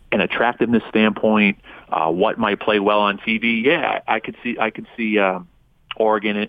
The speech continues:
and Utah playing again, uh, you know, that one, that one crossover game,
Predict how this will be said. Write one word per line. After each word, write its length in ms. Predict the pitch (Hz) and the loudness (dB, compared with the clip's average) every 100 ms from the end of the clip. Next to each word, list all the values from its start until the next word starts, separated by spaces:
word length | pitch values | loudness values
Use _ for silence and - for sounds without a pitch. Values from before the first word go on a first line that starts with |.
| - | -6
and 180 | 110 107 | -8 -6
Utah 300 | 107 110 104 | -4 -2 -2
playing 280 | 113 107 | 0 0
again, 380 | 98 98 101 110 - - - - - - | 2 2 0 -2 -12 -18 -18 -20 -16 -4
uh, 280 | 104 101 - | 0 0 2
you 120 | 120 | 2
know, 100 | 113 | 4
that 160 | 120 117 | 2 2
one, 280 | 127 135 127 | 2 0 2
that 240 | 117 107 | 0 0
one 260 | 113 131 131 | 0 0 0
crossover 580 | - 135 127 120 110 110 | -2 0 0 2 2 2
game, 420 | 104 104 101 | 2 2 0